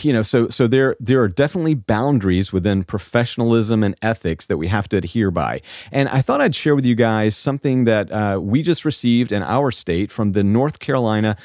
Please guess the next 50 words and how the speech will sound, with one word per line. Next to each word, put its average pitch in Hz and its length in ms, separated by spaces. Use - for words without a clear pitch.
Veterinary 120 560
Medical 104 320
Board. 95 300
Now, 82 100
this 143 180
came 151 220
out 139 160
in 107 160
December. 120 580
It 101 60
was 98 140
part 113 180
of 104 80
their 107 220
December 131 640
regulatory 123 680
bulletin. 104 720
And, 131 300
uh, 120 140
I 135 60
thought 226 180
I 226 60
would 139 140
read 135 640
from 117 220
the 110 60
front - 340
page 113 580
just 135 240
a, 117 160
a, 110 160
a 120 80
brief 143 340
sn-, - 380
snippet - 420
of, - 220
of 113 140
what 131 180
they 110 100
said 107 300
to - 120
us. - 220
And 120 80
I'm 135 80
quoting 127 480
now 87 180
at 85 60
this 98 160
point. 78 320
Quote, - 340